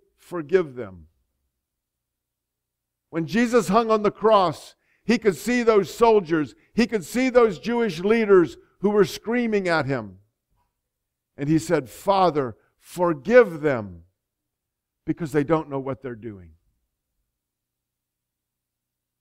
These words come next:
Father, we need your help. We can't do this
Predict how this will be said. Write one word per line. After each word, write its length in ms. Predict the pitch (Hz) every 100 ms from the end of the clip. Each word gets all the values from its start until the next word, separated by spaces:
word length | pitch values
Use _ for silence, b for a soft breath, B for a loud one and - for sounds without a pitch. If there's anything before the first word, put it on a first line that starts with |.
| _ _ _ _ _ _ _ _ _ _ _ _ _ _ _ _ _ _ _ -
Father, 320 | 175 175 170
we 200 | 175 208
need 240 | 196 175
your 180 | 180 175
help. 160 | 175 170
We 220 | 208 240
can't 480 | - 220 226 170 139
do 220 | 226 226
this 400 | 180 165 -